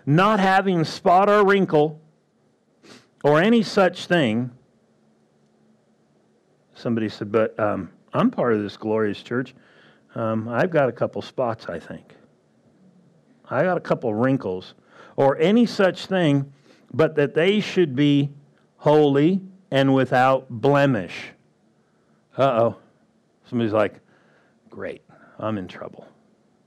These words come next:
I got a couple spots, got a couple blemishes. Where's the spiritual ironing board?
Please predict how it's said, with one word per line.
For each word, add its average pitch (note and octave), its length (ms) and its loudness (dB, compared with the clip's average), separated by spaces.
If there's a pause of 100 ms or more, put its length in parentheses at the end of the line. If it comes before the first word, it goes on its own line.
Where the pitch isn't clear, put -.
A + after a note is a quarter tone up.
(200)
I A#2+ 140 0
got A#2 120 2
a A2 40 -4
couple A2 260 -6
spots, G#2+ 480 -2
got A2 200 0
a G2+ 40 -8
couple G#2 280 -8
blemishes. G#2+ 720 -6 (440)
Where's D3 260 2
the A#2 100 -8
spiritual B2 560 -2
ironing A2 460 0
board? G#2+ 340 0